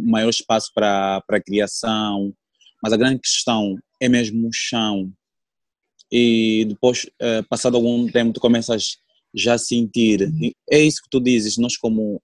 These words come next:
companhia oficial, né, que a companhia já existe há, há, há quase trinta anos, deveríamos ter um lugar digno para ensaiar, um lugar com chão, com ventilação,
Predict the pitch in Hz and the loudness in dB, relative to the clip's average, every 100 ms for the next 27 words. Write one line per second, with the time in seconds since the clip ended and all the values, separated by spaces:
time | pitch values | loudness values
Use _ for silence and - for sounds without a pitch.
0 | _ 113 107 113 117 - 113 - 110 104 | _ -8 -6 -4 -4 -4 -6 -2 0 2
1 | 98 90 90 _ _ - 95 95 - - | 0 -2 -6 _ _ -8 -4 -4 -8 -8
2 | 98 101 95 101 98 98 101 - - 90 | -6 -2 -2 0 0 0 -2 -2 -4 -6
3 | - _ _ _ _ _ - - 104 110 | -8 _ _ _ _ _ -18 -8 -2 2
4 | 98 92 90 92 92 107 104 - 104 98 | 4 4 2 0 0 0 0 0 0 2
5 | 95 90 90 104 - - _ _ _ _ | -2 -2 -2 -2 -4 -10 _ _ _ _
6 | - 110 104 123 123 - 117 117 117 113 | -12 -6 -2 0 0 -2 -2 -2 0 0
7 | 117 - _ _ _ - 101 104 120 101 | 0 -2 _ _ _ -14 -2 0 2 0
8 | 95 101 95 - 92 101 98 95 95 90 | -2 -4 -4 -4 -2 -2 -2 -2 -4 -4
9 | 101 98 - 101 104 101 104 101 101 104 | -8 -6 -6 -4 -4 -2 0 -2 0 -2
10 | 101 - 110 104 101 | -2 -4 -2 -2 -4